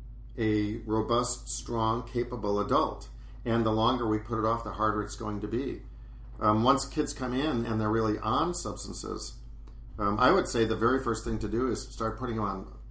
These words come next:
massive amounts of aerobic exercise, really, really good diet, get them to learn how to move,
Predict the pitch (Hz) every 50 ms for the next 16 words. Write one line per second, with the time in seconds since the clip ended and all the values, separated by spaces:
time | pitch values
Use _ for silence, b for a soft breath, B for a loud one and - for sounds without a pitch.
0 | - 117 117 120 139 165 175 180 180 165 - 127 107 98 92 95 95 98 - 107
1 | 92 101 101 101 95 92 85 95 92 - 127 127 - - 123 104 - 113 104 101
2 | 101 101 101 98 - - B B B B B B 101 107 113 107 107 104 101 95
3 | 95 92 87 101 92 82 - 110 107 107 107 107 104 104 104 - B B B B
4 | B B B - 104 104 101 98 - 101 104 101 101 98 98 98 98 101 107 113
5 | 117 117 117 117 110 113 - -